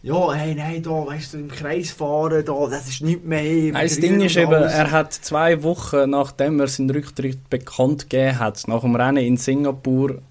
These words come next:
Speaker 2: ähm, und er hat ja eigentlich gegen hinten raus wieder eine gute Saison gehabt,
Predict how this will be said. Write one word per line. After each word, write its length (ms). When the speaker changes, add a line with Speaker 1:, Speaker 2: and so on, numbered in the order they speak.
Speaker 2:
ähm, 580
und 200
er 100
hat 180
ja 120
eigentlich 400
gegen 280
hinten 320
raus 220
wieder 200
eine 100
gute 360
Saison 360
gehabt, 360